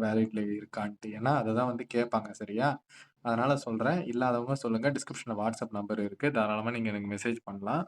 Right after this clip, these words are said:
ஓ பி சி சர்டிஃபிகேட் அப்ளை பண்ணி தரேன். அதே மாதிரி எஸ் சி, எஸ் டி கம்யூனிட்டி சர்டிஃபிகேட்ல போட்டோ வச்சு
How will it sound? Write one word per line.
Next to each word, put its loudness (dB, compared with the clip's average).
ஓ -4
பி 2
சி -6
சர்டிஃபிகேட் 0
அப்ளை -2
பண்ணி -16
தரேன். 2
அதே 2
மாதிரி 4
எஸ் -8
சி, 4
எஸ் -4
டி -2
கம்யூனிட்டி -2
சர்டிஃபிகேட்ல -2
போட்டோ 6
வச்சு 2